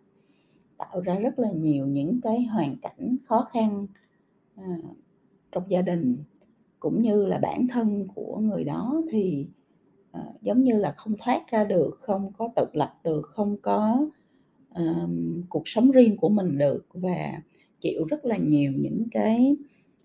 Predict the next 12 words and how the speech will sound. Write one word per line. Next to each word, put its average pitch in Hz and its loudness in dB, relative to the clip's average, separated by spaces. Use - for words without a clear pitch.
ờ, 175 0
cảm - -6
xúc 294 -4
tổn - 0
thương 214 6
vì 143 2
chính 254 8
những 220 6
người 185 2
trong 185 -2
gia 185 0
đình 175 -4